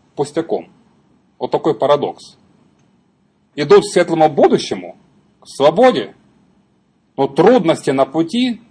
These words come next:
делают то, что позади осталось, пустяком. Они где были раньше? Кем они были? Рабами.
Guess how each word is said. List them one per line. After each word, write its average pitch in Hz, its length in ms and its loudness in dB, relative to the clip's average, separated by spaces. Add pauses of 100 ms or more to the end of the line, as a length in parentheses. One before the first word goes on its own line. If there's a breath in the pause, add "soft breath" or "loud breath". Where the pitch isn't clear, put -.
(560)
делают 165 380 0
то, 170 100 0
что - 160 -8
позади 143 440 0
осталось, 135 600 0 (1500)
пустяком. 185 580 -6
Они 160 200 0
где 190 200 2
были 185 180 2
раньше? 113 400 -4 (580)
Кем 180 160 -2
они 147 140 -4
были? 123 320 -6 (1500)
Рабами. 127 800 0